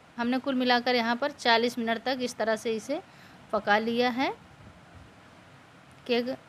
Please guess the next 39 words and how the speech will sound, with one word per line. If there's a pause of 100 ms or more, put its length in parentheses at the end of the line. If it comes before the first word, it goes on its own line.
(120)
अभी (520)
हल्का
सा (720)
चक्कू
में
चिपक
रहा
है। (1200)
ये
देखिए, (420)
हम
इसे
दो
मिनट
के
लिए
फिर
से (460)
ढक
कर
रख
देंगे (440)
हाई
फ्लेम
पर, (240)
medium
to
high
flame
पर
हमें
इसे
रख
देना
है
दो
मिनट
के
लिए।